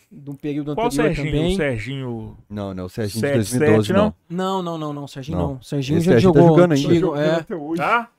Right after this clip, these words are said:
Speaker 1: É, o Serginho,
Speaker 2: Ó.
Speaker 1: se eu não me engano, foi até pra um... não agora com algum time aí que
Speaker 3: É,
Speaker 1: me
Speaker 3: é, ele foi
Speaker 1: Rapaz, pra onde que ele foi?
Speaker 3: anunciou ele agora esses dias em algum lugar.
Speaker 1: Vou lembrar aqui. E aí tem, né, tá eu lá agora, o Léo.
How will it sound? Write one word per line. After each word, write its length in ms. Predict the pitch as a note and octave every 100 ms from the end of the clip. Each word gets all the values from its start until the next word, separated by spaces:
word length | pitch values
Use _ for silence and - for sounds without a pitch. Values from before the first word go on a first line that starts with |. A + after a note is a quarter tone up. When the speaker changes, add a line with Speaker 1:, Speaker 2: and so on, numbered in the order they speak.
| D#3+
Speaker 1:
É, 100 | E3
o 20 |
Serginho, 240 | F3+ G#3 G3+
Speaker 2:
Ó. 40 |
Speaker 1:
se 80 | G3
eu 20 |
não 80 | A#3+
me 40 |
engano, 140 | A3+ B3
foi 140 | C#4+
até 160 | C4 C4+
pra 120 | E4+
um... 60 | D#4 _ F4 C4 A#3+ -
não 140 | B3+ C4+
agora 220 | C4+ C4+
com 80 | C4+
algum 200 | B3+ F4
time 340 | - D4 B3+
aí 80 | B3
que 60 | A#3
Speaker 3:
É, 100 | A3+
Speaker 1:
me 60 | F#3+
Speaker 3:
é, 420 | B2+ A#2+ C3+ D#3 D#3+ _ -
ele 120 | A#2+
foi 220 | - D3+
Speaker 1:
Rapaz, 220 | D#3 A#3+
pra 140 | - B3
onde 120 | C4
que 60 | C#4
ele 140 | B3
foi? 260 | - F3+ F3+
Speaker 3:
anunciou 460 | C3+ D3+ - E3+
ele 100 | F#3
agora 260 | G#3 F3 D3+
esses 220 | D#3 C#3
dias 140 | B2 C3+
em 40 |
algum 140 | C#3 E3+
lugar. 120 | F3
Speaker 1:
Vou 80 | G3
lembrar 340 | A#3 E3+ D3+
aqui. 280 | D3 C#3+ C3 _ _
E 540 | E3+ E3 E3+ E3 E3 D#3
aí 200 | E3+ G#3+
tem, 280 | B3+ B3+
né, 460 | A#3 G#3+ G3 F3 E3+ - -
tá 240 | F3+ E3+
eu 200 | F3+ G3
lá 140 | F#3
agora, 560 | E3+ D#3 F3+ G#3 B3 B3
o 120 | G#3+
Léo. 580 | G3 F3 F3+ A3 C4+